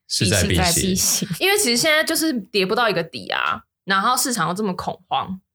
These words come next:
Speaker 2: 对啊，
Speaker 1: 然后
Speaker 2: 游乐园的人在开始落跑。
Speaker 1: 而且，而且其实，其实就很像是你，比如说你家，你住了一个社区，然后你的前栋才刚失火，Luna。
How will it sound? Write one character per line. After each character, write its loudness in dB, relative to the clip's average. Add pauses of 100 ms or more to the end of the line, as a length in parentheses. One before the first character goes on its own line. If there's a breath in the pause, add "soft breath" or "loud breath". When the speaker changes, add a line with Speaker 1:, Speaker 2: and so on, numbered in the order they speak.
(260)
Speaker 2:
对 2
啊， 4
Speaker 1:
然 4
后 4
Speaker 2:
游 4
乐 4
园 2
的 2
人 2
在 2
开 0
始 0
落 0
跑。 -10
Speaker 1:
而 0
且， 2
而 0
且 0
其 -2
实， -2
其 0
实 0
就 2
很 -2
像 0
是 0
你， -6
比 -2
如 0
说 0
你 -2
家， -4
你 -4
住 -4
了 0
一 -6
个 -4
社 0
区， -4
然 0
后 0
你 -2
的 -4
前 -2
栋 0
才 -2
刚 -4
失 -2
火， -8
Luna。 0